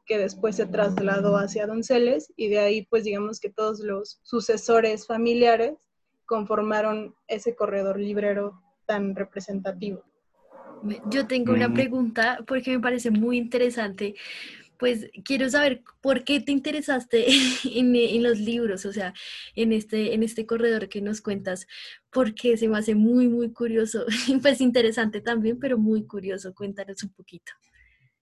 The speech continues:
Speaker 1: Claro. Pues, bueno, mi familia es de una larga tradición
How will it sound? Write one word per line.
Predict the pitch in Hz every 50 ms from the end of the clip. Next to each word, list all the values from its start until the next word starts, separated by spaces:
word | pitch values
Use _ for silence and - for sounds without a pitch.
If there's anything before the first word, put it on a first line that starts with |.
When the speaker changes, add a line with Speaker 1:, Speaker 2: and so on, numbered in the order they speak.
| _ _ _ _ _ _ _
Speaker 1:
Claro. | 277 269 262 240 247 233 - - _ - - - _ _ - -
Pues, | - 302 302 262
bueno, | 311 311 311 311 302 -
mi | 294 285 285 277
familia | 277 - 285 277 277 277 285 294 294 294 320 320 339 359 - - - _ _ _
es | - 240 233 233
de | 254 269
una | 262 254 254 247 233
larga | 226 226 226 226 240 240 240
tradición | 220 208 - - 196 - 220 208 208 208 208 220